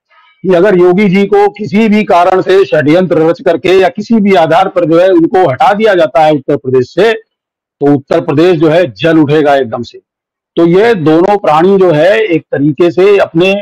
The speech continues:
नेचर के विरुद्ध, सन्यासी और सत्ता का जो है, देखा जाए तो कोई मेल नहीं, लेकिन अपने नेचर के विरुद्ध ये जो बैठे हुए हैं कुर्सियों पर, ये अपने लिए नहीं, ये हमारे लिए बैठे हुए हैं सर।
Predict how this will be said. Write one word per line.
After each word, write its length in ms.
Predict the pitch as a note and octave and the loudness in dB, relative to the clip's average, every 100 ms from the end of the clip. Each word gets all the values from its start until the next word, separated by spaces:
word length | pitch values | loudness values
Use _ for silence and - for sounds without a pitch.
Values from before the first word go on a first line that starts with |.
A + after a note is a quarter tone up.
| - _ | -8 _
नेचर 380 | B2+ C#3+ D3+ F3 | -4 -2 0 -2
के 120 | D#3+ | 0
विरुद्ध, 340 | D3 D3 F#3 C3+ | 0 2 0 -2
सन्यासी 680 | - B2 C3 D3 G#3+ A3 A3 | -8 -6 -2 -2 0 0 2
और 180 | G3 | 0
सत्ता 340 | - C3 - F3 | -4 -8 -2 -2
का 140 | F3 | 0
जो 120 | E3+ | 0
है, 360 | E3 F3+ G#3 G#3 _ | 2 0 -2 -6 _
देखा 240 | C3+ C#3 | -6 -2
जाए 240 | D#3+ D#3+ G3 | 0 2 0
तो 200 | A#3+ A#3 | -2 -4
कोई 220 | F3 F3+ | 0 0
मेल 240 | D3 G#3 | 0 0
नहीं, 240 | G3+ F#3 B2 _ _ _ _ _ _ C3 | 0 0 -2 _ _ _ _ _ _ -4
लेकिन 380 | D3+ E3 C4+ | -2 0 0
अपने 320 | F#4+ E3 F#3+ G3 | -2 -4 -2 0
नेचर 320 | D#3+ G3 G3 | 2 0 0
के 80 | F3 | 0
विरुद्ध 400 | C3+ D#3 B3 G3 | 0 0 0 2
ये 160 | E3+ | 2
जो 120 | E3 | 2
बैठे 340 | C3+ A#2+ C3+ F3+ | -2 -2 -2 0
हुए 320 | E3+ D3+ F3 | 2 2 2
हैं 80 | G3 | 0
कुर्सियों 400 | F#3+ C#3 F#3 F#3 | -6 -6 -2 0
पर, 260 | G#3+ A#3 - _ _ | 0 -2 -6 _ _
ये 180 | C#3+ - - | -4 -2 -2
अपने 360 | D#3+ G3+ A3+ | -2 0 0
लिए 260 | A3 G3+ F3+ | 2 2 2
नहीं, 340 | E3 A3+ G#3 | 2 2 2
ये 60 | F#3 | 0
हमारे 460 | A#2+ D#3 D#3+ G#3 | 0 0 2 2
लिए 180 | G3 F#3+ | 2 2
बैठे 240 | E3 D#3 D3+ | 0 0 0
हुए 200 | D3 C#3 | -2 -6
हैं 60 | |
सर। 140 | B2 | -12